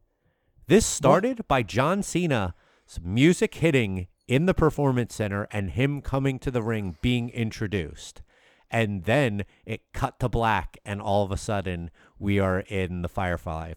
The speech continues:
Speaker 1: Funhouse. So he was teleported into <laughs> the Firefly Funhouse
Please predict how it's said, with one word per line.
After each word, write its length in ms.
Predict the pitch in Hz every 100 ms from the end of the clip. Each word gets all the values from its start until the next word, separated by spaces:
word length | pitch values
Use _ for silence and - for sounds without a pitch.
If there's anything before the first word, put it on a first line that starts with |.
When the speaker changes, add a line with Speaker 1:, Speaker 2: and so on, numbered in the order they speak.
| -
Speaker 1:
Funhouse. 680 | 87 73 71 - - - - _ _ _ _ _ _ _
So 220 | - 135 127
he 200 | - 175
was 240 | 156 -
teleported 1040 | - - 214 202 - 113 107 87 85 78 - _ _ _ _ _ _ -
into 440 | 151 151 135 131
<laughs> 140 | - -
the 120 | 139
Firefly 640 | - 113 110 104 - 101 92
Funhouse 720 | - 95 85 85 78 80